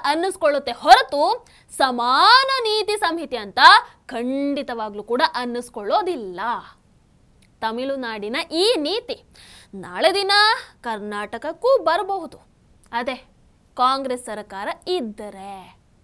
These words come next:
ಇಂತಹ ತಲೆಕೆಟ್ಟ ನೀತಿಗಳನ್ನ ಮೊದಲು ವಿರೋಧಿಸಲೇಬೇಕು. ಶಿಕ್ಷಣ ಪದ್ಧತಿಯಲ್ಲಿ, ಪಠ್ಯಗಳಲ್ಲಿ ಈಗಾಗಲೇ ಇವರು ಕೇಸರೀಕರಣವನ್ನ ವಿರೋಧಿಸ್ತೀವಿ ಅನ್ನುವಂಥ ಹೆಸರಲ್ಲಿ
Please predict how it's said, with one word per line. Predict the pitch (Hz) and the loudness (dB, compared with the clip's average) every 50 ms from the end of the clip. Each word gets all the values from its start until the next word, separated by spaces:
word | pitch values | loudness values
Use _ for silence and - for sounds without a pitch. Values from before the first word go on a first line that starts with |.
| _ _ _ _ _ - _ - - - - - - | _ _ _ _ _ -20 _ -20 -20 -20 -20 -4 0
ಇಂತಹ | 247 294 339 320 - 330 330 370 392 427 440 415 | 2 2 4 6 6 6 8 10 10 10 10 10
ತಲೆಕೆಟ್ಟ | 381 349 349 339 339 403 427 415 427 392 | 8 6 6 4 4 2 2 2 0 0
ನೀತಿಗಳನ್ನ | 370 359 277 311 311 294 294 285 269 262 277 311 370 427 466 440 - _ - | 0 -2 -2 -2 -2 -2 0 0 0 2 6 6 8 6 6 2 -6 _ -6
ಮೊದಲು | 247 277 302 330 392 466 453 508 440 349 - - _ _ - | 0 4 8 8 8 8 8 2 0 0 -4 -6 _ _ -14
ವಿರೋಧಿಸಲೇಬೇಕು. | 214 220 277 294 311 311 294 277 285 - - 277 254 240 208 208 202 _ - - _ _ _ _ _ _ - - _ | -6 -2 6 8 8 8 8 6 0 -12 -10 -12 -12 -12 -12 -16 -20 _ -20 -20 _ _ _ _ _ _ -20 -20 _
ಶಿಕ್ಷಣ | - - 349 370 370 - 415 381 392 | -2 0 0 0 2 0 2 2 4
ಪದ್ಧತಿಯಲ್ಲಿ, | 359 359 339 269 359 339 - 330 311 302 311 330 370 415 440 - - _ _ | 4 4 2 4 0 -2 2 2 2 2 4 2 2 2 2 -2 -10 _ _
ಪಠ್ಯಗಳಲ್ಲಿ | - 254 - - 392 - 285 349 330 302 262 226 185 - _ _ _ - | 10 10 10 8 6 -2 0 2 2 0 -2 -6 -10 -16 _ _ _ -10
ಈಗಾಗಲೇ | 208 214 196 247 277 320 349 427 427 | -10 -2 2 4 4 4 4 2 0
ಇವರು | 415 427 453 - | 0 0 -2 0
ಕೇಸರೀಕರಣವನ್ನ | - 349 381 415 415 427 403 403 392 - 370 339 339 339 330 320 311 302 349 403 480 466 - - - | 0 0 0 0 0 -2 -4 -4 -2 -2 -2 -2 -2 -2 -4 -4 0 4 4 4 4 2 -4 -14 -6
ವಿರೋಧಿಸ್ತೀವಿ | 233 277 311 339 349 349 339 - 320 330 - - 370 427 440 | -2 0 6 10 10 10 10 8 4 -8 -8 -4 -4 -2 -2
ಅನ್ನುವಂಥ | 427 381 370 359 339 339 | -2 -2 -2 -2 -4 -4
ಹೆಸರಲ್ಲಿ | 320 - 302 - - 440 440 403 339 - - | -2 -2 -2 -2 -2 -4 -6 -6 -6 -8 -10